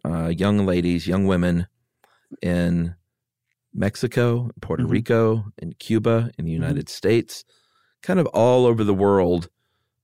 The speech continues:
Speaker 1: Um, this is, this can take place.
Speaker 2: Yeah.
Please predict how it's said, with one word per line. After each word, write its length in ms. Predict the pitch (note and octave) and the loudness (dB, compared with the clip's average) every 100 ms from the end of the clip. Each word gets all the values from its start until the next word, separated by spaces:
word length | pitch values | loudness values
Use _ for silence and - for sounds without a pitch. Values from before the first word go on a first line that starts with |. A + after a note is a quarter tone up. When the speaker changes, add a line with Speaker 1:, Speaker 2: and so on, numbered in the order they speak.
| - | -8
Speaker 1:
Um, 520 | F2 F2 E2+ E2+ D2+ _ _ _ _ | -4 -2 -2 -4 -6 _ _ _ _
this 300 | - - G2 G#2 | -6 -2 0 0
is, 220 | G2 - | -2 -2
this 180 | F#2+ F#2+ | -4 0
can 160 | A#2+ A2 | 0 2
take 220 | A#2 A2 | 0 2
place. 420 | B2 A2 - - _ _ _ _ _ _ _ - - - | 0 0 -4 -20 _ _ _ _ _ _ _ -20 -20 -4
Speaker 2:
Yeah. 260 | E3+ G3 | 2 2